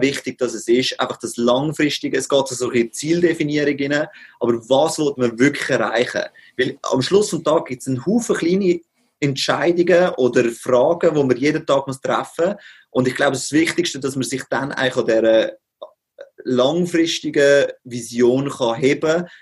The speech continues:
weil die wird eigentlich dann eigentlich so ein bisschen der Leitfaden sein für die Entscheidungen. Und dass man das möglichst früh wirklich genau definiert und abschreibt, hey, was will ich wirklich erreichen mit dem,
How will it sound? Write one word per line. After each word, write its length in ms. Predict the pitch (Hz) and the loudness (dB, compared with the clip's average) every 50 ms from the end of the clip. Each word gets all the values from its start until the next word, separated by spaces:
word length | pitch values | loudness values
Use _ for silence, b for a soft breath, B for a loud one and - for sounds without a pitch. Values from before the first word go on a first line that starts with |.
| B - | B -4
weil 160 | 123 127 127 | -4 -4 -4
die 240 | 123 135 143 160 165 143 | -4 0 2 2 4 4
wird 240 | 151 147 143 147 - | 4 2 2 0 -2
eigentlich 460 | - - 127 131 127 127 131 127 - | -4 -2 -2 -2 -2 0 -2 -2 -2
dann 260 | - 127 120 120 120 | -2 -2 -2 0 0
eigentlich 160 | 113 120 117 | 0 0 -2
so 160 | - - 127 117 | -2 -4 -4 -4
ein 60 | 117 | -2
bisschen 140 | 123 117 117 | -2 -2 -2
der 100 | 110 107 | -2 -2
Leitfaden 520 | 110 110 123 131 131 - 131 127 - 127 | 0 0 0 -2 0 0 0 0 0 -2
sein 200 | - - 123 117 | -6 -8 -8 -8
für 100 | - 120 | -8 -6
die 100 | - 113 | -4 -4
Entscheidungen. 640 | 107 101 - - - - - - - - - - - | -4 -4 -6 -8 -8 -8 -8 -10 -10 -10 -10 -10 -10
Und 160 | 113 117 117 | -8 -2 -2
dass 140 | 135 131 139 | -2 0 0
man 100 | 135 - | -4 -2
das 360 | - 139 123 139 151 151 - | 0 2 2 2 2 0 -2
möglichst 560 | 135 131 131 135 143 143 - 156 147 - - - | -2 -2 2 2 2 2 2 0 -2 -4 -8 -12
früh 260 | - - 127 131 135 139 139 139 b b b b b _ | -8 -2 2 4 4 4 2 0 b b b b b _
wirklich 380 | - 127 131 131 - 123 113 - | -6 -4 -4 -4 -6 -8 -6 0
genau 480 | - 131 117 117 120 110 127 147 156 151 | 2 2 2 2 0 0 0 0 0 2
definiert 600 | 170 156 - - 147 143 143 143 143 143 139 - | 2 0 0 -2 -4 -2 0 2 2 2 0 -2
und 140 | 113 107 - - | -6 -6 -4 0
abschreibt, 680 | 117 123 123 - 139 - - 131 131 135 139 139 135 - | 0 2 2 2 0 -2 -2 0 0 2 2 0 0 0
hey, 180 | 131 117 117 - | 0 0 0 0
was 280 | - 123 120 131 131 - | 2 2 2 2 0 -2
will 60 | 123 - | -6 -8
ich 100 | 120 - - - | -8 -10 -10 -4
wirklich 360 | 107 113 123 120 117 - - 123 | 0 0 0 0 0 -6 -8 -8
erreichen 440 | 120 113 107 101 104 110 - 120 | -8 -6 -4 -4 -4 -4 -4 -6
mit 240 | 110 110 107 - - | -8 -8 -10 -8 -6
dem, 260 | 110 110 110 107 104 | -6 -6 -6 -6 -10